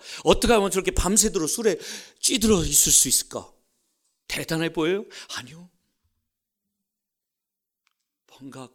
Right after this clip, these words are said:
공허해 보이고 허무해 보이고 외로워 보이고 쓸쓸해 보이고 안 돼 보이는 거예요. 여러분, 쾌락에 빠져서 향락에 취해 있는 사람의 눈동자를 본 적이 있으십니까?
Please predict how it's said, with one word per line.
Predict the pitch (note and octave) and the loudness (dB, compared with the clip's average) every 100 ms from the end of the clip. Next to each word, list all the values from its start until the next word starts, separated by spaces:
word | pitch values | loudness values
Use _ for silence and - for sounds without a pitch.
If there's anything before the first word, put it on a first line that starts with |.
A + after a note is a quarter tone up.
| _ | _
공허해 | - A2+ A2 G#2 G2+ | -14 -10 -10 -12 -10
보이고 | - F#2 E2+ E2 D#2 _ _ _ _ _ _ - - | -8 -8 -12 -20 -20 _ _ _ _ _ _ -10 -8
허무해 | F3 D3 B2 | -6 -6 -8
보이고 | A#2 - G2+ - - _ _ _ _ _ _ - | -6 -10 -10 -20 -20 _ _ _ _ _ _ -2
외로워 | B2+ A#2+ A2+ A2 A2 | 0 0 0 0 -4
보이고 | A2 G#2+ G#2 G#2 | -10 -10 -12 -8
쓸쓸해 | - G#3 - A3+ C#3 | -6 -4 -4 -4 -10
보이고 | - G#2 G#2 - A2+ _ _ _ _ - | -10 -14 -16 -20 -20 _ _ _ _ -14
안 | C3 D3 | -10 -8
돼 | C#3+ A#2+ | -8 -6
보이는 | - F#2 - | -6 -8 -20
거예요. | - - - _ _ _ _ _ _ _ _ _ _ _ _ _ _ _ _ G#2+ | -20 -20 -20 _ _ _ _ _ _ _ _ _ _ _ _ _ _ _ _ -10
여러분, | A2+ A#2 A2 G#2 B2 D#3 _ _ _ _ _ _ _ _ - - | -8 -8 -10 -14 -20 _ _ _ _ _ _ _ _ _ -20 -10
쾌락에 | - G#3 G3 F3+ F3+ | -2 2 4 2 0
빠져서 | E3 D3+ D3 C3 | 2 2 0 -2
향락에 | G#3+ A3+ G#3 D3+ | -4 -4 -4 -6
취해 | C3 F3 | -6 -6
있는 | C3 B2+ | -6 -6
사람의 | A2 B2 A2+ G#2 | -6 -8 -10 -12
눈동자를 | A2+ C#3+ F3 D3 A#2 A#2 | -14 -12 -10 -8 -10 -10
본 | A#2 | -12
적이 | A2 G#2+ | -12 -10
있으십니까? | G2 - - G#2+ F2 - | -10 -10 -12 -14 -20 -20